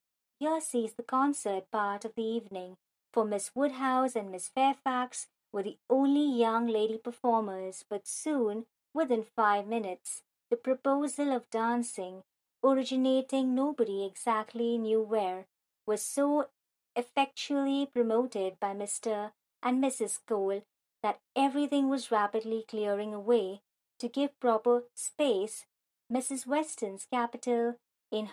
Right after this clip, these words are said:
her country dances was seated and beginning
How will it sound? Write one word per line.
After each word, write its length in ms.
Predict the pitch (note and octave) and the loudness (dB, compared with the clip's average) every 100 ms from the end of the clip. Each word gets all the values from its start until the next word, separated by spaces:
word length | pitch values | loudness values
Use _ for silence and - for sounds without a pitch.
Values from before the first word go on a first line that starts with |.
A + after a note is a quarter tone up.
| - | -4
her 180 | B3+ C4+ | -2 0
country 460 | C4+ C4 B3 C4 | 0 0 0 -2
dances 760 | A3 G#3+ G#3+ - A3+ G#3 G#3+ - _ _ - | -2 -4 -6 -6 -4 -4 -6 -12 _ _ -8
was 140 | G3 | -6
seated 640 | - - C4+ C4+ C4 C4 C4 - | -4 -2 -2 -2 0 0 -2 -6
and 240 | G3+ G3 | -10 -4
beginning 540 | G#3+ G#3+ G#3 G3+ A3 | -4 -4 -10 -10 -14